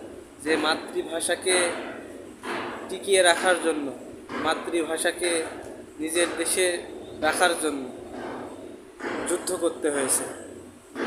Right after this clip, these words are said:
এমন নজির পৃথিবীতে আর কোথাও পাওয়া যাবে না। এটা সারা পৃথিবীর মধ্যে এটাই হচ্ছে বাংলাদেশের একটা সবচেয়ে গুরুত্বপূর্ণ অর্জন।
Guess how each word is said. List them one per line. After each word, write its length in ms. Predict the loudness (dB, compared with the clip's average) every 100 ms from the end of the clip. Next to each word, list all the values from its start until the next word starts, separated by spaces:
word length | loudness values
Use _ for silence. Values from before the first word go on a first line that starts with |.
| 0
এমন 400 | 2 4 4 4
নজির 340 | 2 4 2 2 -2 -4 -6 -8 -10 -12 -14 -14 -14 -14 -12 -12 -10 -10 -6
পৃথিবীতে 640 | -6 -2 0 0 4 4 4 0 -8 -10 -12 0
আর 140 | 2 2
কোথাও 320 | -2 0 0 2
পাওয়া 180 | 2 4
যাবে 220 | 0 -4
না। 140 | -8 -8 -8 -8 -10 -12 -12 -14 -14 -18 -20 -12 -8 -8 -8 -6
এটা 460 | 2 8 8 8 4 -4 -8 -8 -8 -8 -10 -12 -14 -12 0
সারা 220 | 6 6 4
পৃথিবীর 420 | -2 -2 2 2
মধ্যে 520 | 4 2 4 4 4 2 -4 -6 -8 -10 -10 -10 -6
এটাই 320 | 2 8 8
হচ্ছে 260 | 8 4 2
বাংলাদেশের 680 | 2 2 0 0 0 2 0 -2 -8 -10 -10 -12 -4
একটা 260 | -4 -2 -2
সবচেয়ে 560 | 0 0 2 4 4 2 -4 -8 -4
গুরুত্বপূর্ণ 560 | -4 -2 -4 -2 -2
অর্জন। 320 | 0 -2 -4